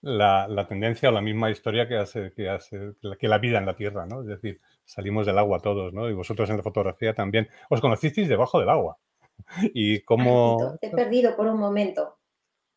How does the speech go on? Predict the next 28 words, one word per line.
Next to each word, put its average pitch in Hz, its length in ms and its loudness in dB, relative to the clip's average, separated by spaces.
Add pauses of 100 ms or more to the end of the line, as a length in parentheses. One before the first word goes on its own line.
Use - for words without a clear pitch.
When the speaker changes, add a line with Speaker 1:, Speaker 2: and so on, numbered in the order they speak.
(480)
Speaker 1:
Ay, 139 220 8
sí, 123 360 2
es 139 80 4
Speaker 2:
Te - 60 6
me 131 60 10
Speaker 1:
verdad, 127 160 10
Speaker 2:
has 127 100 6
Speaker 1:
estás, 247 140 2
Speaker 2:
ido. - 280 4 (840)
Speaker 1:
eh, 143 280 0
pero - 140 0
Speaker 2:
A - 40 2
Speaker 1:
tú 220 40 4
Speaker 2:
ver, 233 100 6
a 233 40 6
Speaker 1:
estás, 226 160 4
Speaker 2:
ver, 220 80 4
a 190 80 -2
ver. 220 120 4
Speaker 1:
sí, 165 120 4
yo 160 100 8
te 175 100 6
veo, 185 220 4
te 151 80 4
veo 151 160 6
congelada. 117 640 0 (480)
Sí. 135 240 -2 (1000)
¿Mm? 107 240 -10